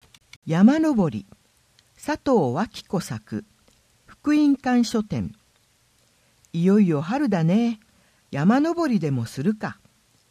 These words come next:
森の動物たちと山登りの準備を始めたら、荷物はいっ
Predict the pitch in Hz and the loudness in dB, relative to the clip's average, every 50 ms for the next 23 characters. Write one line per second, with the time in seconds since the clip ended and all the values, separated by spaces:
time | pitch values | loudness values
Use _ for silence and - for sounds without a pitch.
0 | _ _ _ _ _ _ 147 147 165 208 269 285 311 311 262 269 294 302 302 285 | _ _ _ _ _ _ -2 0 2 2 2 2 0 -2 -4 -4 -4 -4 -4 -6
1 | 302 - - - - 202 208 - - _ - 127 120 123 _ _ _ _ _ _ | -8 -12 -10 -6 -6 -6 -6 -8 -12 _ -10 -10 -10 -10 _ _ _ _ _ _
2 | _ _ - 123 143 190 254 294 320 330 330 320 294 233 175 147 123 120 120 165 | _ _ -6 0 2 2 2 2 0 -2 -2 -2 -2 0 0 0 -2 -2 -2 -2
3 | 247 302 302 240 190 147 123 113 107 117 123 123 147 165 156 147 139 _ 156 147 | -2 0 0 0 0 -2 -4 -6 -8 -10 -10 -6 -4 -4 -4 -4 -6 _ -10 -10
4 | 127 101 101 _ _ _ _ _ _ _ _ _ _ _ _ 185 220 214 208 202 | -10 -12 -14 _ _ _ _ _ _ _ _ _ _ _ _ 6 8 8 8 8
5 | 196 202 - 160 139 123 120 117 | 4 -2 -4 -6 -6 -6 -6 -10